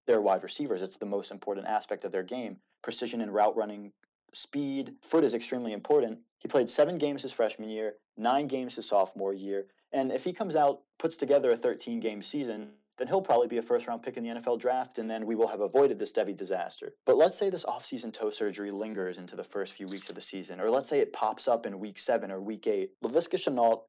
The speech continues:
is going to officially translate from someone who's struggled from injuries in the past to just an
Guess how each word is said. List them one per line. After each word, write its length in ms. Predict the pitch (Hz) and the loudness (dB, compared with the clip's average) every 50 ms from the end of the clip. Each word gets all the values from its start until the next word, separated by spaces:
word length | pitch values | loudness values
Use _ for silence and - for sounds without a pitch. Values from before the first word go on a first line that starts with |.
| _ | _
is 160 | - 120 110 | 2 2 4
going 320 | 117 110 131 123 123 123 123 | 2 2 2 2 2 0 -4
to 340 | - - 127 117 113 110 - - | -6 -4 -4 -4 -4 -4 -8 -12
officially 440 | - - 175 180 175 170 165 151 139 | -4 -2 -2 0 0 0 0 0 0
translate 420 | - 139 127 123 117 123 117 - | -2 -4 -4 -2 -2 -2 -2 -2
from 100 | 127 117 | -4 -8
someone 300 | 117 - 117 110 110 110 | -6 -6 -4 -4 -6 -4
who's 260 | - 110 110 107 - - _ _ _ _ _ - | -2 -2 -2 -2 -4 -8 _ _ _ _ _ -8
struggled 320 | - - 147 160 170 156 | 0 2 4 4 4 4
from 160 | - 147 127 | 2 0 0
injuries 280 | 127 123 123 131 123 113 | -2 -2 -2 -2 -2 -2
in 80 | 113 | -2
the 60 | 107 95 | -4 -6
past 480 | - - 107 107 107 104 - - _ _ _ - - _ _ - | -4 -2 0 0 0 -2 -4 -10 _ _ _ -20 -20 _ _ -8
to 140 | - 120 | -8 -6
just 280 | 110 123 120 110 - - | -2 0 -2 -2 -2 -4
an 100 | 107 107 | -6 -6